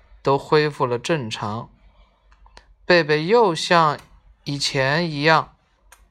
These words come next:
是一只活泼可爱的小兔子了。这里面有一个成长，成长启示，上面写的是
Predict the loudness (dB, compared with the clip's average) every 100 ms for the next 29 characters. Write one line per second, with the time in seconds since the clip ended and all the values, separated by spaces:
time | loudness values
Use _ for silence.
0 | _ _ _ _ _ -8 -4 -2 -4 -6
1 | -8 -6 -2 0 0 -2 -6 _ _ _
2 | -10 -2 2 2 2 2 2 0 -6 -20
3 | -10 -8 -6 -8 -4 -2 0 -2 -8 -16
4 | -20 -20 -16 -10 -6 -6 -4 -2 -2 -4
5 | -10 -14 -20 _ _ _ _ _ _ _
6 | _ _ _ _ _ _ _ _ _ _
7 | _ -20 -20 -20 -20 _ _ -8 -8 -6
8 | -8 -6 -4 -4 -4 -2 0 -2 _ _
9 | _ _ _ -12 -6 -4 -4 -4 -6 -6
10 | -4 -4 -8 -12 -12 -14 -20 _ -10 -6
11 | -4 -4 -4 -6 -6 -10 -12 -18 -20 -8
12 | -6 -4 -4 -4 -6 -8 _ _ _ _
13 | -12 -4 -2 -2 -6 -6 -4 -4 -4 -8